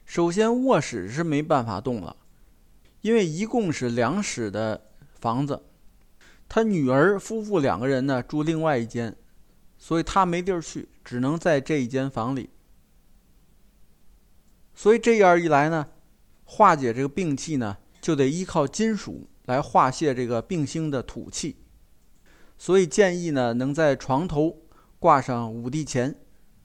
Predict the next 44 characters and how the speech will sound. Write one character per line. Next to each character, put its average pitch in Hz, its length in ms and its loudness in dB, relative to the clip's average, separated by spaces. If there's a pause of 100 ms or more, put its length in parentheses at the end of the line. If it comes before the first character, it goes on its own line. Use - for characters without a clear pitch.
(600)
再 185 180 2
把 139 180 2
衣 175 240 -6
柜 196 360 0 (140)
搬 156 240 2
到 143 140 4
了 120 220 2
床 147 300 -4
尾， - 220 -6 (400)
这 170 120 0
样 147 180 6
呢， 110 160 -2 (300)
能 135 120 -2
够 151 180 2
阻 160 280 -2
挡 92 340 2
从 139 260 -4
大 139 280 -2
门 127 240 0
的 131 340 0
来 117 200 -4
的 120 340 0
这 113 160 -14
个 107 140 -10
气 156 220 -2
流。 120 240 -4 (1900)
把 135 240 4
玄 165 300 0
关 202 240 2
那 185 160 0
个 127 260 2
书 208 240 -4
柜 190 200 4
呢 107 200 -6 (340)
挪 151 200 0
走， 95 340 -4 (340)
完 127 120 0
了 175 140 4
在 180 200 0
这 180 120 -2
个 180 80 2
地 170 220 -2
方 123 180 -2
呢， 120 140 -4